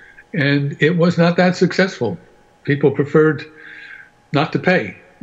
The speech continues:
e-, even if they have to put up with the obnoxious interruptions of pre-rolls and mid-rolls of advertising.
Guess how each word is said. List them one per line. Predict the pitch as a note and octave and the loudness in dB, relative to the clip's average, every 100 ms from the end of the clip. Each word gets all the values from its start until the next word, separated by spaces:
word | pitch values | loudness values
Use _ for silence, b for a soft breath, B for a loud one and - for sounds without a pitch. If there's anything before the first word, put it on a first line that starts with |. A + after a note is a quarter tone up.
| F#3+ | -4
e-, | D3+ | -2
even | F3 C3+ | 0 0
if | B2+ - | -2 0
they | B2 | 2
have | C3 | 2
to | - | 0
put | G#2+ C3+ | 0 0
up | C3+ | 0
with | A#2+ | -2
the | C3 A#2+ | 0 0
obnoxious | B2 C3 C3 - A#2 - - - - | 0 -2 -2 -2 -2 -4 -14 -14 -6
interruptions | B2+ B2+ D#3 - - A2+ - - _ - B B B B - | 0 2 2 0 -8 -12 -12 -14 _ -20 B B B B -6
of | A2+ | -4
pre-rolls | - C#3+ B2+ B2 B2+ A#2 | 0 2 4 4 2 -2
and | B2 A#2+ | -4 -2
mid-rolls | D3+ A#2+ A#2 A#2 A2 | 0 2 2 0 -2
of | A2+ | -2
advertising. | D3 E3 A2 A2 G2 G#2+ G#2 | 0 0 -2 -4 -6 -8 -12